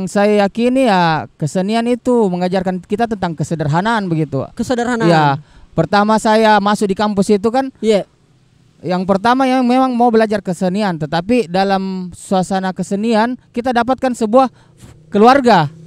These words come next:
Speaker 2: Keluarga.
Speaker 1: Teamwork,
Speaker 2: Hmm.
Speaker 1: begitu. Jadi ya kesenian itu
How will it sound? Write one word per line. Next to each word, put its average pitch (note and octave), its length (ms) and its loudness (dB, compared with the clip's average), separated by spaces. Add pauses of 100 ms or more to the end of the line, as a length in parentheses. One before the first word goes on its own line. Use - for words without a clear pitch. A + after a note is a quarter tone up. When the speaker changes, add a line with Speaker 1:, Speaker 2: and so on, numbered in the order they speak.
Speaker 2:
Keluarga. B3+ 800 4
Speaker 1:
Teamwork, B3+ 480 4 (320)
Speaker 2:
Hmm. G#3+ 160 -4
Speaker 1:
begitu. E3 480 0 (320)
Jadi G#3+ 560 6
ya D#3 320 2 (240)
kesenian G#3+ 540 -2
itu C4 580 0